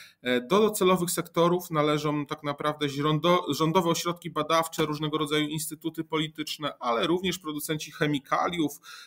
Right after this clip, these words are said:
e, różni dostawcy usług I T, czy też dostawcy usług telekomunikacyjnych. Mm, ogólnie zaatakowano też dostawców usług komunalnych i sektor edukacyjny, więc dość szeroki wachlarz i spektrum działania,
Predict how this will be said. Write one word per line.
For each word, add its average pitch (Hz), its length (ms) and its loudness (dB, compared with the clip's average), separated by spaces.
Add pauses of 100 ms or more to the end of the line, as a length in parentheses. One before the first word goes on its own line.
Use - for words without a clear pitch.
(120)
e, 131 120 2
różni 175 580 4 (180)
dostawcy 160 600 0
usług 156 280 -4 (100)
I 135 40 0
T, 147 240 -10
czy - 120 -10
też 151 160 -2
dostawcy 147 520 -2
usług 147 220 -4
telekomunikacyjnych. 147 1120 -2 (420)
Mm, 147 440 2
ogólnie 196 600 4
zaatakowano 170 800 4
też 160 380 2
dostawców 160 800 2
usług 170 380 -6
komunalnych 151 840 2
i 143 180 -8
sektor - 760 0
edukacyjny, 135 960 0
więc 143 360 -2
dość 160 240 2
szeroki 147 480 0
wachlarz 135 600 2
i 143 60 -16
spektrum 147 480 -4
działania, 139 500 0